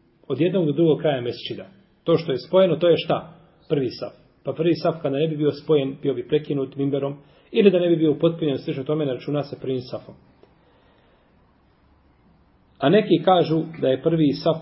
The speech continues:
opet, da je to simbolika za onoga koji prvi dođe u džamiju. A prvi čovjek dođe u džamiju i sjedne negdje uz, nasred džamije ili na kraj džamije i klanja,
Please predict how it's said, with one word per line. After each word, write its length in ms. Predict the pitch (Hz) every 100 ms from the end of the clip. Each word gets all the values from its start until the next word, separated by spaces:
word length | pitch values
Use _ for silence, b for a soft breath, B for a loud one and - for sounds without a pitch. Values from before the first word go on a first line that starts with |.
| -
opet, 340 | 160 156 143 - - _ _ _ _ _ _ _
da 120 | 135
je 160 | 127 120
to 160 | 151
simbolika 960 | 160 - 131 120 165 190 190 - 170 160 - - _ _
za 160 | 120 127
onoga 360 | 151 160 160 -
koji 180 | 131
prvi 240 | 131 147 143
dođe 220 | 135 120
u 60 | 117
džamiju. 400 | 110 107 104 104 _ _ _ _ _ _ _ _ _ _ _
A 80 | 147 -
prvi 220 | 156 165
čovjek 220 | 160 170
dođe 140 | 160 156
u 60 |
džamiju 460 | 143 147 165 196 214 208 - -
i 80 | -
sjedne 360 | - 190 175
negdje 380 | 175 185 170 160 -
uz, 140 | 202
nasred 320 | 208 - 139
džamije 380 | 123 113 113 127
ili 100 | 180
na 100 | 190
kraj 220 | 190 185
džamije 380 | 123 123 123 139
i 80 | 143
klanja, 380 | 190 202 226